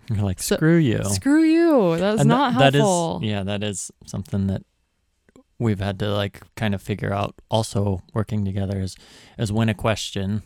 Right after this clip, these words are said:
Speaker 1: like, when you're asking a question for, like, let's sit down and revise something and
Speaker 2: Right.
Speaker 1: write it again. Or
Speaker 2: Mm-hmm.
Speaker 1: when you're just like, "Does this sound okay? Because I'm gonna push send in two seconds."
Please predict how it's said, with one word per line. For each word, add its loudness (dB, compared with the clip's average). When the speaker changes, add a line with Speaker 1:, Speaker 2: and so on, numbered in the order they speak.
Speaker 1:
like, -6
when -4
you're -4
asking -8
a -10
question -6
for, -4
like, 2
let's 0
sit -2
down 0
and -4
revise -2
something -8
and -8
Speaker 2:
Right. -2
Speaker 1:
write -2
it -8
again. -6
Or 0
Speaker 2:
Mm-hmm. -2
Speaker 1:
when 0
you're -2
just -10
like, -8
"Does 0
this -2
sound -2
okay? -6
Because -8
I'm -6
gonna -8
push -8
send -8
in -6
two -10
seconds." -14